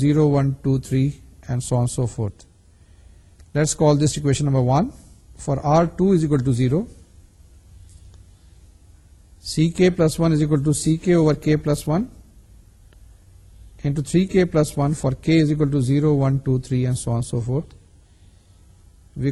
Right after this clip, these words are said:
call this equation as equation number two۔ اب آپ ون کو اگر لے لیں، ایکویشن نمبر ون کو، تو وہاں سے ویلیوز آ جائیں گی سی ون، سی ٹو، سی تھری، سی فور کی۔ تو دیکھیں کیا آتا ہے، سی ون is equal to C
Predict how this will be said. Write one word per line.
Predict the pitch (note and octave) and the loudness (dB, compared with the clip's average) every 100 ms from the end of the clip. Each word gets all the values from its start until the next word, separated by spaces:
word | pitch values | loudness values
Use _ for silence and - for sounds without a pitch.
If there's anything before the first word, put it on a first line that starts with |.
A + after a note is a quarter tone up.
| C3+ D3+ | -2 2
call | D3 D#3+ E3 C#3 | 4 4 2 -2
this | A#2+ | -4
equation | D3+ C#3 C3+ D3 C3+ | -4 -2 0 0 0
as | B2+ B2 | -2 -4
equation | C3 C3 | -4 -2
number | A#2+ A2+ - | -2 -2 -2
two۔ | F#3 - - - - - _ - _ _ - - - - - _ F3 | -2 -4 -20 -20 -20 -20 _ -20 _ _ -20 -20 -20 -20 -20 _ 0
اب | F#3+ G3 - - | 0 -2 -12 -2
آپ | D#3 D#3+ E3 C#3 | 2 2 2 0
ون | C3 E3+ F3+ | 2 2 2
کو | F3+ | 4
اگر | D#3+ | 4
لے | C#3+ | 4
لیں، | C3+ | 2
ایکویشن | E3 D3+ C#3 D3+ | 0 -2 0 0
نمبر | C#3+ C3 | 2 2
ون | C3+ C3+ | 0 0
کو، | E3 | -2
تو | F3 | 0
وہاں | C3+ C3+ | 0 2
سے | D3+ | 2
ویلیوز | C3 B2+ C#3+ C#3 | 2 2 2 2
آ | |
جائیں | B2 C3 C3 | 2 0 0
گی | G3 - - - - - - - - - - | -2 -4 -16 -20 -20 -20 -20 -20 -20 -20 -10
سی | - D3 D3 | -4 0 2
ون، | D3 D#3 | 2 2
سی | - C#3+ C#3 | 0 0 0
ٹو، | D3+ | 0
سی | C#3+ C#3 B2+ | 0 0 0
تھری، | C#3 B2+ | 0 0
سی | C3+ B2+ | 0 -2
فور | - B2 - | -2 -4 -2
کی۔ | F3+ C4 - - - - - - - - - | -4 -6 -14 -20 -20 -20 -20 -20 -20 -20 -8
تو | C3 | -2
دیکھیں | B2+ C3 C#3 | 0 0 0
کیا | D3+ | 2
آتا | D3 D#3 | 2 2
ہے، | |
سی | C#3+ D3+ D#3 | 0 2 2
ون | E3 | 2
is | D#3 | 0
equal | D#3 C#3 | 0 0
to | D3+ - | -2 -2
C | D3 | -2